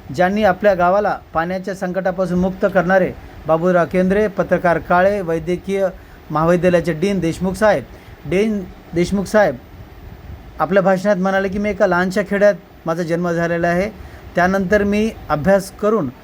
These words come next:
वैद्यकीय म-, महाविद्यालयाचा डीएन झालो. शासकीय रुग्णालयात प्रशासन उत्तम चालवतो. माझ्या शासकीय रुग्णालयात स्वच्छता ठेवण्याचे काम करतो." शाहीर रमेश गिरी म्हणाले, "माझ्या चेहऱ्यावर दुःख कधीच दिसून येत नाही. मी ऐंशी वर-,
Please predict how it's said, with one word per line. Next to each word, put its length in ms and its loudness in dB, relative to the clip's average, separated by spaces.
वैद्यकीय 440 0
म-, 120 0
महाविद्यालयाचा 800 2
डीएन 440 -2
झालो. 320 0
शासकीय 340 2
रुग्णालयात 440 4
प्रशासन 500 -2
उत्तम 300 -2
चालवतो. 520 0
माझ्या 300 0
शासकीय 420 0
रुग्णालयात 400 2
स्वच्छता 580 0
ठेवण्याचे 420 0
काम 240 0
करतो." 400 0
शाहीर 260 4
रमेश 320 2
गिरी 200 -2
म्हणाले, 380 -2
"माझ्या 400 -4
चेहऱ्यावर 480 2
दुःख 220 -6
कधीच 380 -2
दिसून 280 -2
येत 200 2
नाही. 240 2
मी 100 2
ऐंशी 360 0
वर-, 200 4